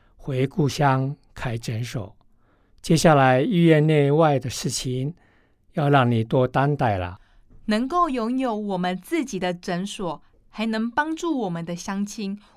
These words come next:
Speaker 2: 我觉得很满足。
Speaker 1: 北门是我从小生长的地方，能够医治我自己的同胞，这是我当医生最值得高兴的事了。
Speaker 2: 时间差不多了，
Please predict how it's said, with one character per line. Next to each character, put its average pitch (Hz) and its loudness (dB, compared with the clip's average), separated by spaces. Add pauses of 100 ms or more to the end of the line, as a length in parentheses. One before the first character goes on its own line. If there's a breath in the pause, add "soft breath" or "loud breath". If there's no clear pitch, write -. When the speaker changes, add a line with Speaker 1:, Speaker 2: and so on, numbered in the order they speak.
Speaker 2:
我 175 -6
觉 190 -8
得 247 -6
很 233 -8
满 185 -4
足。 151 -18 (680)
Speaker 1:
北 151 0
门 143 4
是 - 2
我 143 6
从 135 -2
小 117 0
生 160 2
长 123 -4
的 113 -6
地 123 -6
方， 131 -4 (640)
能 147 0
够 151 8
医 175 2
治 165 4
我 123 0
自 - -6
己 160 -2
的 120 -2
同 117 -6
胞， 131 0 (520)
这 - 4
是 185 0
我 127 2
当 143 -4
医 139 -2
生 135 0 (160)
最 139 4
值 - -4
得 135 0
高 160 0
兴 165 2
的 117 -4
事 - -4
了。 90 -12 (840)
Speaker 2:
时 - -12
间 247 -4
差 285 -4
不 254 -6
多 208 -4
了， 170 -4